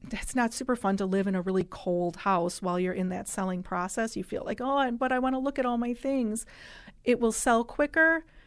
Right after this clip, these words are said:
if you depersonalize your house and allow that buyer to see more of a blank slate. Let them visually in their mind hang their pictures on the wall and put their bed in that space. And, you know, it's just easier for them the cleaner it is.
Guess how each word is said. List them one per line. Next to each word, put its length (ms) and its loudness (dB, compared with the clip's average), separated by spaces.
if 200 2
you 180 2
depersonalize 1080 -2
your 100 0
house 320 -4
and 140 -2
allow 360 -2
that 260 -4
buyer 260 0
to 100 -8
see 240 -4
more 160 -2
of 60 -4
a 60 -2
blank 300 -2
slate. 400 -6
Let 220 -2
them 240 2
visually 640 4
in 100 2
their 160 0
mind 280 0
hang 460 0
their 180 8
pictures 420 4
on 140 -8
the 80 -8
wall 260 -10
and 120 -12
put 240 -10
their 200 -6
bed 280 -12
in 100 -16
that 220 -16
space. 380 -14
And, 120 -16
you 80 -8
know, 100 -6
it's 180 -10
just 240 -14
easier 400 -8
for 140 -12
them 180 -8
the 80 -10
cleaner 440 -12
it 60 -10
is. 380 -12